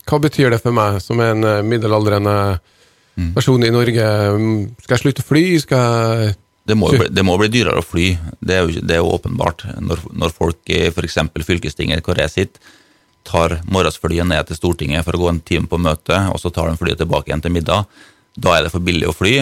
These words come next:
Speaker 2: og det er også noe med mentaliteten som, som, som er, som er litt off da, for de kan jo gå på talerstolen neste
Speaker 1: Men
Speaker 2: dag og
Speaker 1: fly-,
Speaker 2: snakke om klima.
Speaker 1: flytrafikken er kanskje to prosent?
Speaker 2: Nei, du, ja, men det er fordi
Speaker 1: Av
Speaker 2: at det,
Speaker 1: totalutslippet?
Speaker 2: det er fordi at ti, bare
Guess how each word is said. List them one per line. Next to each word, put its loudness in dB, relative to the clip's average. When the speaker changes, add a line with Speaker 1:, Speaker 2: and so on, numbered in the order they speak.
Speaker 2:
og -2
det 2
er 4
også 0
noe 0
med 0
mentaliteten -2
som, -2
som, -2
som -2
er, 0
som -4
er 0
litt -6
off -8
da, -4
for -2
de 0
kan 0
jo 0
gå 2
på -6
talerstolen 0
neste 0
Speaker 1:
Men 2
Speaker 2:
dag 2
og 2
Speaker 1:
fly-, 4
Speaker 2:
snakke 4
om 0
klima. 4
Speaker 1:
flytrafikken 0
er 0
kanskje 0
to 0
prosent? -6
Speaker 2:
Nei, 0
du, 0
ja, 4
men 0
det 4
er 2
fordi 4
Speaker 1:
Av 2
Speaker 2:
at 2
det, 4
Speaker 1:
totalutslippet? 0
Speaker 2:
det 4
er -2
fordi 2
at -4
ti, -2
bare 2